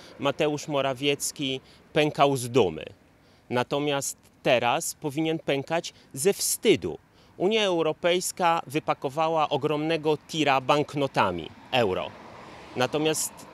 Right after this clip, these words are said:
ani premier Mateusz Morawiecki, ani pis nie jest w stanie tego tira do Polski sprowadzić. Wówczas trzy lata temu Mateusz Morawiecki podczas swojego wystąpienia w Sejmie mówił o tym, jakie to środki kap-, z K P O będą ogromnym zastrzykiem prorozwojowym dla Polski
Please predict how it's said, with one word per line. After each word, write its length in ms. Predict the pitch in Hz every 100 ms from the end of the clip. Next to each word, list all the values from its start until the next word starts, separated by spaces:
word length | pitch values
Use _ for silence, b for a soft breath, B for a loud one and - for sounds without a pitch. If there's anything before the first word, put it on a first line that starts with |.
| - -
ani 280 | 127 185
premier 320 | - 175 160 147
Mateusz 400 | 139 143 135 143
Morawiecki, 580 | 127 120 120 - 139
ani 260 | 135 139 160
pis 340 | - 147 -
nie 180 | 165 165
jest 240 | 196 190 -
w 40 |
stanie 380 | - 139 143 165
tego 240 | 170 165
tira 300 | - 156 165
do 120 | 165
Polski 540 | - 139 131 - 165 185 B B
sprowadzić. 800 | - - 208 190 107 87 - - B B B
Wówczas 380 | 196 240 226 -
trzy 200 | - 214
lata 280 | 220 208 160
temu 320 | - 180 190
Mateusz 380 | 156 175 170 165
Morawiecki 500 | 156 139 151 165 170
podczas 340 | 143 - 147
swojego 380 | - 147 156 156
wystąpienia 600 | 139 143 143 123 160 147
w 80 | -
Sejmie 360 | - 156 156 143
mówił 340 | 151 156 139
o 120 | 135 147
tym, 260 | 170 160 - B B B
jakie 360 | 143 147 151 139
to 320 | 151 143 135 b b
środki 480 | - 151 160 - 165
kap-, 340 | 151 - -
z 120 | -
K 140 | 160 151
P 180 | 147
O 140 | 143 147
będą 340 | 147 143 147
ogromnym 540 | 135 135 160 165 156 131
zastrzykiem 680 | 143 - - 175 170 143
prorozwojowym 920 | - 156 156 147 120 135 143 135 131 120
dla 140 | 123
Polski 580 | - 135 139 - 139